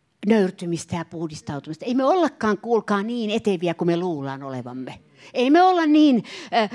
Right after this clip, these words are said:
pyhiä kuin me luullaan olevamme. Mä ainakin sanoisin suoraan, että katselemalla ympärilleni toteen sen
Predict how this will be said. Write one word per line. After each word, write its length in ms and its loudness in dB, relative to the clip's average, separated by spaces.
pyhiä 580 2
kuin 100 0
me 80 4
luullaan 460 0
olevamme. 600 -2
Mä 160 4
ainakin 300 -4
sanoisin 340 0
suoraan, 420 0
että 240 -8
katselemalla 680 0
ympärilleni 640 -2
toteen 440 -6
sen 280 -8